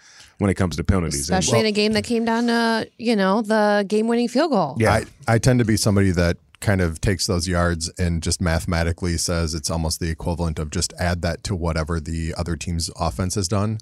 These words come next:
Speaker 2: Yeah.
Speaker 3: So now you're looking at it going over
Speaker 2: Seven hundred.
Speaker 3: six, six, over six hundred yards worth of offense on that, uh, on that, you know, for the other team on
Speaker 1: Mm-hmm.
Speaker 3: that. It's like, that is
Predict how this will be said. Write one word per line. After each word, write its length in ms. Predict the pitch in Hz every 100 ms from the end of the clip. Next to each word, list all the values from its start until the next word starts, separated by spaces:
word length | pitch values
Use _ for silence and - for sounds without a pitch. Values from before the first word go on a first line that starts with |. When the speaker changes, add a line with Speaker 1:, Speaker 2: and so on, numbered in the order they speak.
| -
Speaker 2:
Yeah. 340 | 202 175 185
Speaker 3:
So 160 | 170 -
now 160 | 190 104
you're 160 | 104
looking 260 | 190 - 98
at 100 | 90
it 60 | 87
going 440 | 90 87 85 82 - _ -
over 100 | -
Speaker 2:
Seven 240 | 247 285
hundred. 280 | 277 294 -
Speaker 3:
six, 200 | 185 -
six, 300 | - 117 - 113
over 220 | 104 98
six 260 | - - 110
hundred 260 | 107 101
yards 500 | 92 90 95 85 -
worth 320 | 87 90 90
of 140 | 87 78
offense 600 | 78 80 95 87 90 - - _ _ _ _ _
on 160 | 98 90
that, 180 | 82 82 87
uh, 220 | 101 101
on 160 | 101 95
that, 180 | 92 95 95 - _
you 100 | 123
know, 200 | 101 90
for 280 | - 131 113
the 160 | 107 101
other 160 | 92
team 260 | - 113 98
on 100 | 92
Speaker 1:
Mm-hmm. 180 | 95 92
Speaker 3:
that. 60 | 92
It's 160 | -
like, 200 | 101 87 - - - - - -
that 220 | 117 113
is 340 | 101 87 -